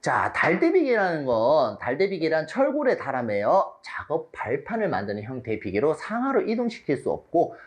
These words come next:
아까 같은 경우는 위아래로 움직일 수 있다는 얘기예요, 여러분들. 어, 달비계에 앉아서 높은 곳으로 올라갔다가 뭐 내려갈 수도 있는데, 요거는 상하로 이동시킬 수 없으며 철골 공사에서 많이 사용된다.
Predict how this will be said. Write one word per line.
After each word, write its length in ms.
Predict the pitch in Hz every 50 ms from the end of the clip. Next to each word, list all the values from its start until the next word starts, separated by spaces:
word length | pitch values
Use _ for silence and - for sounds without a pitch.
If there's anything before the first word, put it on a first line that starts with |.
| - -
아까 280 | - - - 214 226
같은 240 | 247 247 240 254 240
경우는 380 | 226 220 214 214 208 180 127 110
위아래로 420 | 117 143 175 190 202 196 170 165
움직일 420 | 165 180 214 226 220 269 247 226
수 80 | - 135
있다는 260 | 123 - 123 113 104 98
얘기예요, 180 | 90 82 92
여러분들. 420 | 92 92 92 95 92 101 98 - - -
어, 240 | - 101 101 101 101
달비계에 400 | - - 117 110 127 123 131 123
앉아서 720 | - 123 131 135 139 135 127 - 120 104 101 123 175 190 151
높은 280 | 113 110 - - 151
곳으로 260 | 143 147 143 147 143 147
올라갔다가 800 | 160 170 165 160 143 139 127 - - 151 151 139 151 151 151
뭐 100 | 143 127
내려갈 380 | 107 107 131 156 165 156 139 135
수도 160 | - - 123
있는데, 380 | 113 110 113 143 190 - - - - - - - 135
요거는 320 | 135 147 196 214 214 220 220 220 208 - - - - -
상하로 340 | - - 226 233 247 247 208
이동시킬 500 | 185 226 226 240 220 - - - - 151
수 120 | - -
없으며 640 | 107 - 98 92 - - - 127 139 165 185 190 185
철골 580 | 185 - 214 240 240 233 233 254 254 247 247 247
공사에서 880 | - 143 123 123 120 - 110 90 80 73 71 - - 160 214 240 226 -
많이 240 | - - - - 98
사용된다. 800 | - - - 220 - 107 90 71 71 78 104 131 127 - - -